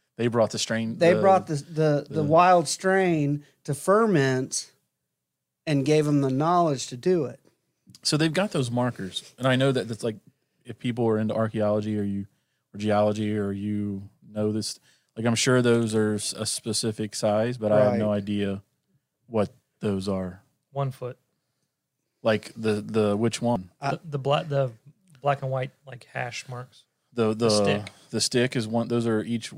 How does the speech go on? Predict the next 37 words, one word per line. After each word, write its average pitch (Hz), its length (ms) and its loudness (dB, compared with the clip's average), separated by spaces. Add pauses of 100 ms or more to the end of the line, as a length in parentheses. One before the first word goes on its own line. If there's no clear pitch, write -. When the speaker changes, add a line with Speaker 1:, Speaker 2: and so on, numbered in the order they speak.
Speaker 1:
each 117 180 -4
color's 117 360 0
one 113 200 -2
foot. 117 320 -4
Speaker 3:
That's 127 140 -12
what 131 80 -4
I'm 127 80 -4
going 123 220 -10
with. 120 140 -16 (720)
Speaker 2:
I 127 120 -10
think 117 200 -8
you're 120 120 -8
wrong. 117 400 -6 (520)
That 147 80 2
Speaker 1:
Yeah, 139 60 4
Speaker 2:
looks, 123 200 0
Speaker 1:
but 123 120 -2
still, 147 200 2
Speaker 2:
that 165 60 8
Speaker 1:
that'd 175 140 8
Speaker 2:
looks 165 120 2
Speaker 1:
be 120 40 4
Speaker 2:
like 156 140 8
Speaker 1:
like 139 60 2
Speaker 2:
six 160 320 2
inches 131 340 -2
to 123 60 -8
me. 120 320 -6 (220)
Speaker 1:
<laughs> - 340 -2
That 156 180 2
would 135 100 0
be, 127 120 0
like, 127 200 2
four 127 260 -4
feet 120 200 -6
across 117 520 -6
for, 101 360 -12